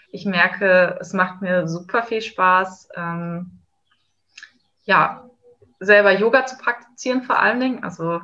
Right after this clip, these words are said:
genau, ich praktiziere seit einigen Jahren selber Yoga. Das macht mir super viel Spaß und ich habe immer mal wieder die Idee gehabt, okay, ich möchte vielleicht auch irgendwann das selber anbieten, aber halt auf meine Art und Weise und,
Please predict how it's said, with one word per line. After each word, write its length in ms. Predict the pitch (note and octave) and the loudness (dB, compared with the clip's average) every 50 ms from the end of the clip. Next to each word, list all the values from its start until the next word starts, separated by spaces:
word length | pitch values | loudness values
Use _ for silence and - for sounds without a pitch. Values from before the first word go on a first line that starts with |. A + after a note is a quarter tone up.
| _ _ | _ _
genau, 260 | - F#3 E3+ F3+ - - - | -12 -8 -6 -6 -6 -8 -10
ich 240 | F#3 - - _ _ | -16 -18 -20 _ _
praktiziere 480 | - F#3 F3+ - - _ - G3+ G3 | -2 -2 -2 -2 -16 _ -2 -2 2
seit 200 | F#3+ F3+ E3+ E3 | 2 2 0 2
einigen 400 | - F#3 F#3 F#3 F#3 F3+ F3+ F3+ | 0 0 0 0 0 -2 -2 -2
Jahren 340 | F3+ F3 F3+ F#3 F#3+ G3 G3+ | -2 0 2 2 2 2 0
selber 540 | G3 F3+ F3+ F3 E3+ E3+ E3+ E3+ E3 - _ _ | 0 0 0 0 -2 -4 -4 -6 -8 -10 _ _
Yoga. 440 | F#3 G3+ A3+ A#3+ A#3 A#3+ A#3 A#3 A3+ | -4 -2 0 2 4 4 4 4 2
Das 140 | G3+ G3 | -4 -8
macht 200 | - F#3 F#3 - | -8 -8 -8 -8
mir 80 | F#3 F3+ | -10 -10
super 240 | F#3 F3+ - G3 G3 | -10 -8 -10 -10 -10
viel 120 | G3 F3+ | -10 -12
Spaß 460 | F3+ - - F#3+ F#3 F#3 G3 G3+ - | -14 -10 -2 2 4 4 4 2 0
und 80 | F3+ F3 | -8 -10
ich 100 | F3+ F3+ | -8 -10
habe 140 | F3+ F3+ - | -10 -10 -8
immer 180 | F#3+ F#3 F#3 F3 | -4 -4 -2 -2
mal 200 | E3 F3 F3+ F3 | -2 -6 -6 -6
wieder 180 | F#3 F3+ F3+ | 0 0 0
die 160 | F3 F3 E3+ F3 | 0 0 -8 -10
Idee 200 | E3 F3 E3+ E3+ | -8 -8 -8 -6
gehabt, 320 | F3 F3+ F3+ F3 F3 - | -6 -6 -6 -6 -8 -10
okay, 440 | F3+ F#3 - _ _ - - A3 G#3 | -14 -14 -14 _ _ -4 0 2 2
ich 100 | G#3 G#3 | 2 0
möchte 260 | G3 F#3+ G3 F#3+ F3+ | -4 -6 -6 -8 -10
vielleicht 300 | F#3 - F3 F3 F3 - | -8 -8 -10 -10 -10 -14
auch 100 | F#3 - _ | -18 -12 _
irgendwann 580 | G3+ G3+ G3 G3 F#3+ F#3 F#3 F3+ F3+ F3+ F3+ - - - - - - | -4 -4 -4 -4 -4 -4 -2 -2 -2 -6 -8 -12 -16 -16 -16 -18 -12
das 140 | - F#3+ F#3 | -14 -8 2
selber 340 | - G3 G3 F#3+ F#3+ F#3 - | 6 6 6 6 6 2 2
anbieten, 500 | - A3 A3+ G#3 G#3+ F#3+ F3 E3+ F3+ F3 | 2 0 0 0 -2 -4 -8 -8 -6 -6
aber 220 | D#3+ E3 E3+ F3 | -4 -4 -4 -6
halt 160 | - F3 E3 - | -6 -8 -8 -8
auf 160 | - - _ | -12 -12 _
meine 380 | F#3 F3 E3+ E3+ F#3+ G#3 - | -2 0 0 2 2 0 0
Art 160 | - G#3 G#3 A3+ | 0 -2 -2 -6
und 180 | A3+ G#3+ A3 | -10 -10 -6
Weise 640 | G3+ G3 G3 G3 G3+ G3+ G3+ G3+ G3 G3 G3 G3+ G3+ | -4 -2 -2 -2 -2 -2 -2 -2 -2 0 -2 -2 -4
und, 480 | G3+ F3 E3+ E3+ E3+ E3+ E3 D#3+ - | -6 -8 -8 -8 -8 -10 -10 -14 -18